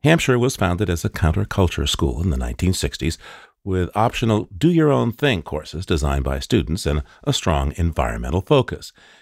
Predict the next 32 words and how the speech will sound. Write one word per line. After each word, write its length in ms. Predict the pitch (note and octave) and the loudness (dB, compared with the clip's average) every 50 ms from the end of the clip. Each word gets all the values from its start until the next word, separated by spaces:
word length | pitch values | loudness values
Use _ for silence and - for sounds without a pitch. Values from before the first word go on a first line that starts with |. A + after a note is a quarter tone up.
| _ _ | _ _
Indeed, 440 | - A#2+ B2 B2 C#3+ C#3+ C#3+ C3+ - | -2 0 2 4 6 4 4 4 2
the 100 | C#3 C3 | -2 -2
school 320 | A#2+ - - F3 F3+ F3 D#3 | -2 -2 0 0 2 2 2
mascot 640 | C3+ C3+ E3 G3+ - - - A2 G2+ G#2+ - - _ - | 2 2 0 -2 -4 -2 -2 0 0 0 -2 -4 _ -8
is 160 | C3 A#2+ D3+ | -8 -6 -6
a 40 | D3+ | -4
frog, 540 | - - E3 E3+ D#3+ B2+ E2 C#2+ D#2 - - _ _ _ _ _ _ _ - | -2 2 2 2 4 2 0 -2 -4 -10 -16 _ _ _ _ _ _ _ -16
atonement, 560 | - - - D3 C3+ F2+ C#2+ C2+ C2+ - - | -4 0 2 4 4 4 2 0 -2 -4 -4
legend 300 | - C2 B1 - - - | -2 -2 -2 -4 -6 -10
has 260 | - - - - - | -8 -10 -10 -8 -6
it, 140 | F2+ G#2 - | -6 -6 -6
for 340 | - _ - E2+ E2+ E2 E2 | -6 _ -2 0 0 0 0
wetlands 480 | F#2 G2 G2 - - D2+ C#2 D2 D2 | 2 2 2 2 0 -4 -6 -4 -4
drained 320 | - - C2 A1+ B1+ B1 - | -2 -2 -2 -2 -4 -6 -6
for 80 | - | -6
the 80 | C#2+ - | -8 -8
first 300 | - - B1+ - - - | -6 -8 -8 -8 -4 -2
buildings. 520 | - C2 A1+ A1 - - - - - - _ _ _ _ _ _ _ _ _ _ _ _ _ | 0 0 -2 -2 -8 -14 -18 -20 -20 -20 _ _ _ _ _ _ _ _ _ _ _ _ _
A 20 | |
few 100 | - E3 | 4 4
years 280 | D#3+ D#3 E3+ F#3 F#3 - | 6 6 6 4 4 2
ago, 300 | E3 B2+ B2 A2+ B2 A#2+ | 2 4 4 4 4 4
Hampshire 340 | A#2+ C3 C#3+ - - D3+ C#3 | 4 2 0 0 -2 -2 -2
College 400 | C3+ C3 B2 A#2+ B2 B2+ A#2 G#2+ | 0 0 0 0 -2 -4 -4 -6
recruited 500 | G2 - - A#2+ A#2+ G#2 G#2 F#2 - - | -8 -6 -4 -2 -2 -2 -2 -4 -6 -10
former 400 | _ - C3+ D#3+ E3 E3 D#3 C#3+ | _ -6 -4 -2 0 0 0 2
World 320 | A2 G#2+ B2 D3 E3+ D#3 | 2 2 4 4 4 2
Resources 520 | D#3+ D3+ C#3 - C#3+ D3 D3 - C3+ G#2+ G#2 | 2 0 0 0 0 0 0 0 -2 -4 -4
Institute 520 | G#2 G#2+ F#2+ - - F2 - F#2+ F2+ F2 | -2 -4 -4 -4 -6 -6 -4 -2 -2 0
head 220 | F2+ F2 E2 E2 - _ _ _ _ | 0 0 0 0 -4 _ _ _ _
Jonathan 540 | - - B1+ C2 C#2 C#2+ - - F#2+ G2 G2 | -4 -4 -2 -2 -2 -4 -2 -2 0 2 2
Lash 420 | A#2+ D3 C3 A2 A2 A#2+ - - | 2 4 2 2 0 -2 -6 -10